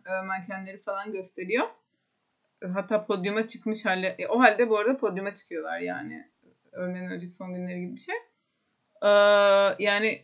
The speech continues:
o, bu arada o insanlara karşı bir nefret değil yani. Şey, zaten hasta olan bir insana söylememiz, aman yanlış anlamayın. Hani burada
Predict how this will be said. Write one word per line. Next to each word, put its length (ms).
o, 240
bu 200
arada 140
o 60
insanlara 460
karşı 340
bir 100
nefret 400
değil 200
yani. 420
Şey, 160
zaten 240
hasta 300
olan 280
bir 60
insana 320
söylememiz, 500
aman 200
yanlış 340
anlamayın. 460
Hani 260
burada 400